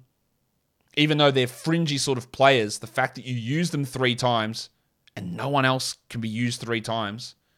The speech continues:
is important. And the same for the Pistons, although, again, their front court, I don't know what to do with it. I don't know what they're going to do. Stewart, Duren, Bagley, Wiseman, Livers. I honestly don't know. I think it's gonna be a mess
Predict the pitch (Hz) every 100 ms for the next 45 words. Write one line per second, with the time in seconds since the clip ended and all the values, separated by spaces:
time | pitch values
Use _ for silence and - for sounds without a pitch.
0 | _ - 117 110 135 131 98 - _ _
1 | _ 120 123 139 139 127 120 147 156 101
2 | 104 104 98 101 107 - 127 127 123 104
3 | 101 - 110 110 _ 95 101 107 101 95
4 | 101 101 95 76 _ _ _ _ _ _
5 | _ - 117 110 101 113 110 107 107 101
6 | 101 95 85 _ _ - - 127 123 123
7 | - 117 120 117 117 _ _ - 117 113
8 | 117 117 - _ _ _ _ 104 117 117
9 | 117 113 123 _ _ _ _ _ _ _
10 | _ _ _ _ _ - 127 123 123 120
11 | - _ _ _ _ - 113 127 127 123
12 | 117 117 - - 135 120 123 110 104 107
13 | 143 -